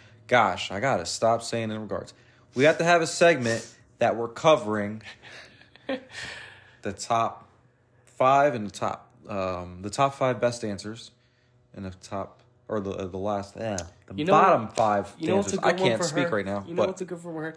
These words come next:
Speaker 1: what's a
Speaker 2: And
Speaker 1: good
Speaker 2: she
Speaker 1: one?
Speaker 2: can do some research on this when she, before she comes on. Top five mascots in football.
Speaker 1: There we go.
Speaker 2: That's a perfect one.
Speaker 1: There we go. Top five mascots.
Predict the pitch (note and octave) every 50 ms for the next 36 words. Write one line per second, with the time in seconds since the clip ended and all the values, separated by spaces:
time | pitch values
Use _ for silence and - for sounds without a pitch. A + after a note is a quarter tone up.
0 | - - - D3 - D3+ G#2+ G3+ F#3 D#3 E3+ E3 D#3 E3 D#3 - D#3 D3 C3 C#3
1 | D3 C#3+ - D3 C3+ C3+ - C#3 C3+ C3 C3+ C3+ C3 C3+ C3 - A#2 A2 G#2+ -
2 | - - - _ - B2+ - - C3+ B2+ - - - - B2 B2 A#2 A#2 A#2 A#2
3 | A2+ A#2 A2+ _ _ _ _ _ _ _ _ _ _ _ _ _ _ _ _ -
4 | - - - C#3 C#3+ D3+ E3+ E3+ - - - - D3 C#3+ C#3+ C#3 C3+ A#2+ A#2+ A#2
5 | A#2+ A#2+ A#2+ B2 A#2 A#2 - - A#2 A2 G#2 G#2 G#2 - G2+ F#2+ F#2 - - G2
6 | F2+ - - - - - - A2 A2 A2 G#2+ G#2 F#2+ G2+ F#2+ F#2+ G2 F#2+ - _
7 | - - C3 C3 C3 B2+ - - - B2+ A#2+ A2 A2 G2+ - A2 F#2+ F#2+ G2 G#2+
8 | _ _ _ - G#2 A2 G#2+ G#2 F#2+ G2 F#2+ F#2+ F#2+ F#2 - - _ _ - -
9 | C#3 C3+ C#3+ D3 D3 - D#3 D#3 D3 C3 B2 A#2 A2 G#2+ G2+ - - G2 F2+ F2+
10 | - - - -